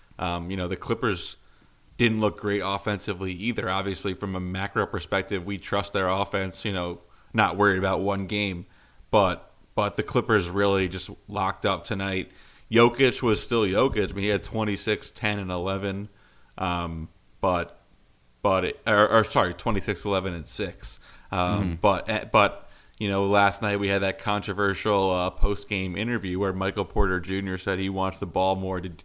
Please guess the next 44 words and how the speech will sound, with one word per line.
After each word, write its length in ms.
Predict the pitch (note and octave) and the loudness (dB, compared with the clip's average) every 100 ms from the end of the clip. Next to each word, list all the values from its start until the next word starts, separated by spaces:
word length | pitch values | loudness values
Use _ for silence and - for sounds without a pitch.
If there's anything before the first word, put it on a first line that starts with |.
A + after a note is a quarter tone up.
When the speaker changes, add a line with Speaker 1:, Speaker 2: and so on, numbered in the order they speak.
| - | -14
Speaker 1:
did 140 | G#2 | -10
you 80 | G2 | -6
catch 220 | G2+ F#2+ | -2 -2
that? 440 | G#2+ G2+ - - - - - - - - - | 0 -2 -2 -8 -20 -20 -20 -20 -20 -16 -2
Speaker 2:
Yeah, 360 | A2+ A#2 G2 - - - - | 2 4 4 0 -10 -16 -2
yeah. 300 | G2+ F2+ D#2+ A2+ | 2 2 2 2
Speaker 1:
Yeah, 240 | A#2 G2+ | 4 6
that 160 | G2 A#2+ | 6 8
was, 340 | C3+ B2 - | 8 4 2
that 180 | A#2+ A#2+ | 6 8
Speaker 2:
But 40 | C3+ | 8
Speaker 1:
was, 40 | E3+ | 8
Speaker 2:
that's 160 | G#3+ B2+ | 8 8
Speaker 1:
that 20 | |
Speaker 2:
a 80 | C#3+ | 6
Speaker 1:
was 120 | B2+ | 6
a, 220 | B2+ B2+ | 6 8
uh, 240 | A#2+ A2+ A2 | 8 6 6
that's 140 | A2+ | 2
a 40 | |
bad 260 | A#2 A#2 A2+ | 4 4 6
look 240 | A2+ A2 | 6 4
for, 500 | - G#2+ G2+ F#2+ F2+ E2 | 2 2 4 4 0 -4
for 100 | F#2+ | -2
him, 260 | G#2+ F2 | -2 -2
I 140 | E2+ F2+ | -6 -8
guess. 380 | E2+ - - - - - - - | -10 -12 -16 -20 -20 -20 -20 0
Speaker 2:
I 160 | D3 F3 | 4 4
feel 220 | G#3+ F#3+ | 4 4
like, 280 | F3 D3 - | 4 2 0
but 200 | C#3 - - | -2 -2 -4
I, 60 | |
f-, 160 | C3 - - | -4 -6 -2
I 80 | C#3 | 0
feel 140 | F3+ | 4
like 180 | E3 B2+ | 4 6
that's 240 | C3 C3 C#3+ | 4 4 2
what 120 | B2+ | -2
you 320 | A#2 G#2+ G#2 | 0 0 0
are 140 | G#2 | -2
getting 320 | G2 G#2 G2+ F#2+ | 0 0 0 -2
with 140 | F2 | -2
that 240 | F2 E2 | -2 -2
guy, 400 | - D2+ D2 D2 | -4 -4 -4 -8